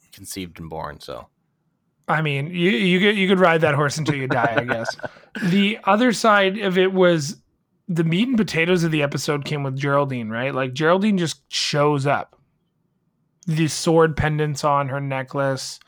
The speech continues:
Speaker 2: And Wanda's starting to, like, figure out that she doesn't belong there. And it's like, "Why are you intruding into my, my life?" type of thing.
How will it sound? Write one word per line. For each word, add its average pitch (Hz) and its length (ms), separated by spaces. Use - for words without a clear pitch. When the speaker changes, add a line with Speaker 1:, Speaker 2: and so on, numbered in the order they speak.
Speaker 2:
And 160 420
Wanda's 175 340
starting 180 300
to, 165 60
like, 151 160
figure 160 420
out 147 280
that 143 140
she - 180
doesn't 143 300
belong 135 480
there. 104 260
And 131 80
it's 131 80
like, 127 140
"Why 135 240
are 147 100
you 135 160
intruding 135 500
into 131 200
my, 117 260
my 135 160
life?" 123 440
type 139 220
of 131 100
thing. - 220